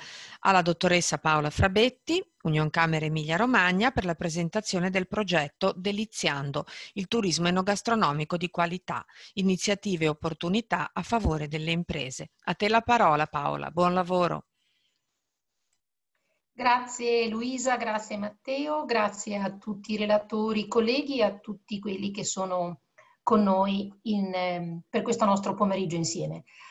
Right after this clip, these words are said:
Speaker 2: Come diceva Matteo, io sono Paola, Paola Fravetti, sono, lavoro anch'io per Union Camere Emilia Romagna e da oltre venti anni sono responsabile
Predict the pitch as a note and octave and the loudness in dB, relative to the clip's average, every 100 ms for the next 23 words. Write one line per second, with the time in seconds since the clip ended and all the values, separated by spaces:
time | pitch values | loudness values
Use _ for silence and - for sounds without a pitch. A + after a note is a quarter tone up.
0 | - - - _ C4 C4 C4+ C#4+ C4+ B3 | -20 -20 -20 _ 2 2 2 0 4 6
1 | A#3+ A#3 B3 B3 D4+ F4 E4+ A#3+ - G#3 | 6 4 0 0 0 2 2 0 0 0
2 | G3+ C4+ C#4 D4 C#4+ F3 F3+ F#3 A3+ C4 | 4 6 8 4 2 2 2 0 -2 0
3 | C#4+ - C#4+ C#4 - G3+ G3 F#3+ F#3 F#3 | -4 -6 -6 -4 -4 -4 -4 -2 -2 -2
4 | F3+ G#3 G3 F#3 G3+ G3+ G3 F#3 F3+ F3+ | -4 -2 -2 -4 -2 -2 0 4 4 4
5 | F3+ - G3 F3+ F3 F#3 F3+ F3 F3 F3 | -2 -4 -4 -4 0 2 2 0 -2 -2
6 | F#3+ A#3+ C4 C#4 D4 D#4+ - _ _ _ | -2 2 2 2 0 -2 -6 _ _ _
7 | - G#3 G3 F#3+ F#3 F3+ F3+ F3 F3 E3+ | -6 -2 0 0 0 2 2 0 -2 -4
8 | E3+ E3+ D#3 F#3 G#3 A3+ G#3+ G#3 G#3 A#3+ | -6 -6 2 4 4 0 -2 -2 0 -2
9 | A#3 G#3+ G#3 G#3 G3+ F#3 F#3 F3+ - G3+ | 2 2 2 -2 -2 -2 -4 -6 -2 -2
10 | G3+ G3+ E3+ F3+ F#3 F#3 | 4 4 2 -2 -4 -6